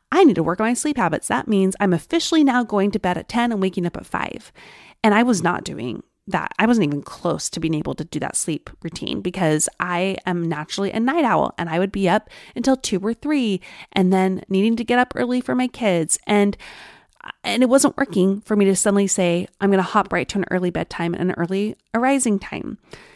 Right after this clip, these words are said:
So instead of setting an impossible standard for myself and then failing at it and then being mad at myself and repeating this cycle over and over and over again,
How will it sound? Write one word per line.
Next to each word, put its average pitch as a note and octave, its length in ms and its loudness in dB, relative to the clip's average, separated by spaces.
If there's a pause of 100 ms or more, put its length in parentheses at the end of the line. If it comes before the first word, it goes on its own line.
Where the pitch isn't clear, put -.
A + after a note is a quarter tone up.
(260)
So B3+ 240 2
instead A3+ 920 0 (100)
of F#3 420 2 (100)
setting G3 300 2
an F#3+ 80 2
impossible E3+ 420 -4
standard D3+ 300 -2
for - 140 -10
myself D#3 400 -2
and F3+ 100 0
then D#3+ 140 0
failing B3 340 2
at F#3 120 4
it F#3 140 2
and F3 120 0
then F3 100 0
being D#3+ 240 0
mad F#3+ 220 0
at - 60 -6
myself E3 540 -2
and E3 140 -2
repeating E3 300 -2
this D#3 180 -2
cycle D#3+ 320 -2
over D#3+ 220 -2
and D#3 80 -4
over D3+ 160 -6
and D#3+ 100 -4
over G3 160 -2
again, E3+ 400 -4